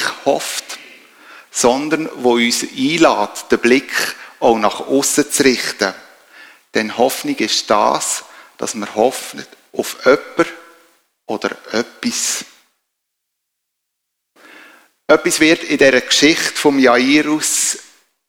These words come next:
deutlich, wenn wir uns über Hoffnung Gedanken machen. Hoffnung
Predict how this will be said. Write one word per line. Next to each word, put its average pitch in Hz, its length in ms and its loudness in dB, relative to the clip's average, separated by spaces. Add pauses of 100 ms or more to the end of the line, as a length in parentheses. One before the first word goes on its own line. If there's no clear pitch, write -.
(100)
deutlich, 147 520 0
wenn 120 260 0
wir 117 80 0
uns 131 220 2
über - 180 -2 (160)
Hoffnung 131 500 0
Gedanken 117 680 -2
machen. 98 500 -2 (1500)
Hoffnung 151 480 0